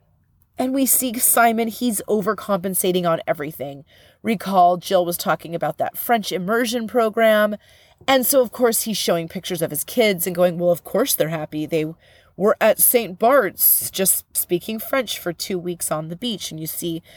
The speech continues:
the owner going, "Oh, is that right?" And he's just dropping all of these. I-, it's just, it's overcompensation at its finest.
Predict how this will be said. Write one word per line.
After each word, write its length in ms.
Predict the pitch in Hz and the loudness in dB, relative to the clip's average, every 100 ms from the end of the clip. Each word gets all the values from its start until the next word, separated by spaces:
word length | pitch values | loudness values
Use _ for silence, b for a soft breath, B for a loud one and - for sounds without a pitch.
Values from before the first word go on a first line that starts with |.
| b b - | b b 0
the 100 | 180 | 4
owner 220 | 196 180 | 4 4
going, 180 | 180 180 | 2 2
"Oh, 180 | 294 330 | 2 2
is 140 | 202 | 2
that 200 | 170 175 | 0 0
right?" 520 | 233 262 196 147 - - | 2 4 4 0 -8 -4
And 440 | 165 156 151 160 - b b b b | 0 0 0 -6 -16 b b b b
he's 340 | 254 226 - | 0 0 0
just 360 | - 226 - 165 | 0 2 0 0
dropping 580 | 185 175 170 196 180 | 4 6 4 0 0
all 240 | 123 165 170 | 2 2 2
of 160 | 151 | -2
these. 640 | 151 151 156 156 - - - _ _ _ - | -6 -6 -4 -2 -2 -2 -6 _ _ _ -6
I-, 460 | 196 71 202 220 - | -6 -2 0 0 0
it's 220 | 226 - | -2 -2
just, 180 | 240 233 | -2 -2
it's 140 | 220 | 2
overcompensation 880 | 220 208 196 185 180 165 165 165 135 | 2 4 2 2 2 0 -2 -2 -2
at 80 | 147 | -4
its 160 | - | -4
finest. 560 | - 127 139 160 - | -6 -6 -6 -6 -8